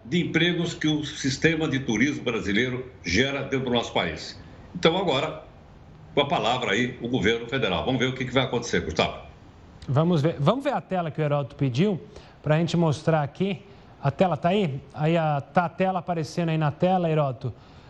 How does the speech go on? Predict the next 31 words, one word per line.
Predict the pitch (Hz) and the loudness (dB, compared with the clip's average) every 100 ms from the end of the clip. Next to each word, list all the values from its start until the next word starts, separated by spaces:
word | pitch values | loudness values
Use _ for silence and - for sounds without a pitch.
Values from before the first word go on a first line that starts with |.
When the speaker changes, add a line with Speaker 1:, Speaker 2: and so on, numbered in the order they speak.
| - | -6
Speaker 2:
É, | 143 143 139 127 | 2 2 2 0
são | - 156 | 0 2
quatorze | 175 - - 214 175 185 | 2 2 2 0 -2 -6
bilhões | 131 175 214 185 208 202 151 | 0 2 4 2 2 0 0
de | 147 | 0
reais | 143 143 151 131 | 2 2 0 0
já | 147 | -2
de | 123 | -2
prejuízo | 117 147 131 120 139 180 175 180 - - - - | 0 0 2 2 2 2 -2 -6 -10 -20 -14 0
e | |
mais | 139 160 180 | 2 4 4
de | 165 | 2
duzentas | 160 139 120 185 214 196 160 | 2 2 2 0 -2 -4 -2
e | 160 | 0
noventa | 156 123 160 170 | 0 0 -2 0
e | 151 | 0
cinco | 123 - 170 160 151 | -2 0 0 2 0
mil | 139 151 170 - - - - | 2 2 0 -8 -20 -20 -4
demissões. | 131 160 175 165 - 160 156 151 - - - - - | 2 4 4 0 0 2 2 0 -4 -14 -20 -20 -6
Ou | 147 143 | 0 0
seja, | - 170 175 160 185 | 4 4 4 2 0
é | 156 160 | 0 2
um | 156 147 143 143 135 | 0 -2 -2 -4 -2
setor | 160 139 156 | -2 2 0
que | 151 | 0
tá | 156 165 156 | 0 2 2
pedindo | - 127 151 175 | -2 2 2 2
muito | 156 165 175 175 165 | 2 4 2 -2 -8
socorro, | - 160 - 135 123 | -8 -6 -2 0 0
né, | 127 127 | 0 0
Heródoto? | 117 110 - | 2 0 -2